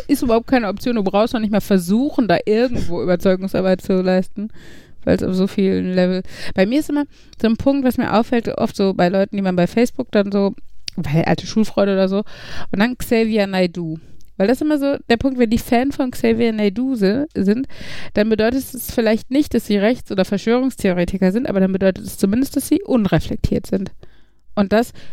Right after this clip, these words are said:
reicht für mich, um zu sagen, „Okay, das sind vielleicht keine schlechten Menschen, aber das werden, glaube ich, nicht unbedingt beste Freunde von mir.“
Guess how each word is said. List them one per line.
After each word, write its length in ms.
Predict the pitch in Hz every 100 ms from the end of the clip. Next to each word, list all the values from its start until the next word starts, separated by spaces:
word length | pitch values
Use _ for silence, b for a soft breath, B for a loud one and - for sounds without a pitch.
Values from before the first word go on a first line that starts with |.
| B
reicht 480 | 196 190 190 302 -
für 140 | -
mich, 300 | 302 330 -
um 100 | 262
zu 120 | 269 247
sagen, 280 | 247 247
„Okay, 300 | - - 226 B B -
das 120 | 220
sind 160 | 269
vielleicht 200 | 262 233
keine 180 | - 208
schlechten 260 | - 202 196
Menschen, 360 | 196 262 - 381 - -
aber 140 | 190 202
das 160 | - 185
werden, 240 | 208 247
glaube 240 | 226 208
ich, 60 | 214
nicht 200 | 226 277
unbedingt 360 | 247 233 240 233 -
beste 260 | 226 - 220
Freunde 300 | 185 170 165
von 160 | 165
mir.“ 220 | 160 139